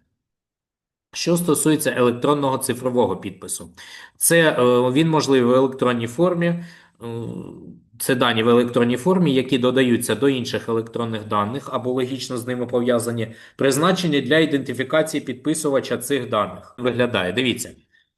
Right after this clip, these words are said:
Правової точки зору, це різновид електронного підпису, який за юридичним статусом прирівнюється до власноручного в разі виконання технічних умов, визначених законом.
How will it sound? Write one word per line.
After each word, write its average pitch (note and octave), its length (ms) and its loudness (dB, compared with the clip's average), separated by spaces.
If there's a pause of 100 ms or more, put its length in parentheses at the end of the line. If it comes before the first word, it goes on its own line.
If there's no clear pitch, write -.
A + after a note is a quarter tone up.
(500)
Правової E3+ 500 2
точки A2+ 360 -6
зору, F#2+ 300 -6
це F3+ 220 -2
різновид C#3 500 -2
електронного D3 640 -2
підпису, B2+ 500 -8
який C#3+ 340 0
за D3+ 180 0
юридичним B2+ 680 -4
статусом C3 680 -4 (220)
прирівнюється F3 680 2
до D#3+ 180 4
власноручного C#3 1000 2 (300)
в B2 60 -2
разі C#3 240 2
виконання D#3+ 480 2
технічних B2 600 -4
умов, D3+ 260 0
визначених C3 560 -2
законом. G#2+ 540 -4